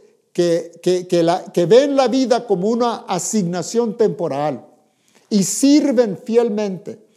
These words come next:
esperando su recompensa, perdónenme, esperando su recompensa en la eternidad.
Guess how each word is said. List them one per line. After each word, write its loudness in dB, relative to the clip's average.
esperando 0
su -4
recompensa, -2
perdónenme, -2
esperando 2
su -2
recompensa -2
en 2
la 2
eternidad. -2